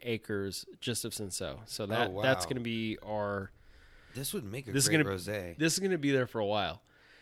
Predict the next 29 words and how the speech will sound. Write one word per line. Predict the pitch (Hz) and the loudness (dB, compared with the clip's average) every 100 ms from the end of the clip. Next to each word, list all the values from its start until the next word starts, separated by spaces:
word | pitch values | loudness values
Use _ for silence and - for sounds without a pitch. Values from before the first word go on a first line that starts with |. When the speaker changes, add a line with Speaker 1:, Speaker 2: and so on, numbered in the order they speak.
| - - - | -20 -12 4
Speaker 1:
Um, | 156 165 160 143 131 _ _ _ _ _ - | 6 8 8 4 -2 _ _ _ _ _ 2
you | 151 | 6
know, | 151 | 8
I | 131 | 6
think | 156 147 | 4 4
when | 147 | 4
we, | 143 139 139 | 6 2 0
when | 135 | 2
we | 131 | 2
plant | 120 - 131 135 135 - | 0 2 4 4 2 -2
the | 143 | -2
ten | 135 143 | 2 4
acres, | 147 147 175 175 147 | 4 4 0 0 0
I | 113 | 0
think | 131 127 | 2 2
we | 117 | 4
might | 113 113 | 2 2
put | - 127 | 2 4
a | |
little | 113 117 113 | 4 2 2
bit | 110 | 0
of | 107 | 2
this | 110 - | 2 0
plus | - 127 120 | -2 0 0
the | 135 | 0
Grenache | 123 123 120 120 | 0 0 0 0
and | 127 | -2
the | |
rosé. | 123 123 127 139 147 | 0 0 -2 -4 -6